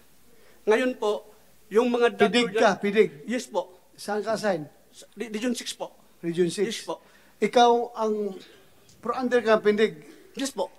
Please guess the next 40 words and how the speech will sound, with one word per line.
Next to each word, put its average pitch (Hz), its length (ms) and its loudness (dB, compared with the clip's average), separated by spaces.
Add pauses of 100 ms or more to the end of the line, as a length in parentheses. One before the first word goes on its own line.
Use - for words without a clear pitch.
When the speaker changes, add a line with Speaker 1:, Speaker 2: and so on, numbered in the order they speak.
Speaker 2:
Yung 196 240 0
team 233 240 2
mo 220 80 4
doon 202 240 4
sa 185 80 -2
Region 185 320 2
six? 196 240 -2
Speaker 1:
Yes 254 160 -6
po. 190 160 -8 (320)
Yes 214 240 -12
po. 139 160 -20 (280)
Speaker 2:
Sige. 165 320 -6 (960)
Speaker 1:
Ngayon 254 280 0
po, 226 160 -4
kung 220 400 -4
nagtanong 240 320 -4
sa 233 240 -6
akin 220 120 -6
bakit 208 280 -8
ako 208 200 -8
mayroong 208 280 -2
best, 196 320 -8 (320)
kahit 247 320 -2
sinong 262 240 -4
itanong 233 360 -2
mo, - 40 -8
kahit 247 240 0
ngayon, 247 400 0 (240)
nagbe-best 214 480 -2
po 220 80 -4
ako. 202 200 -6 (1160)
Sa, 254 80 -6
sa - 160 -4
ngayon 277 240 -2
lang 254 80 0
hindi, 220 240 -2 (160)
kasi 208 240 -6
nag-uniform 196 400 -4
ako. 175 80 -14
Pero 240 140 -4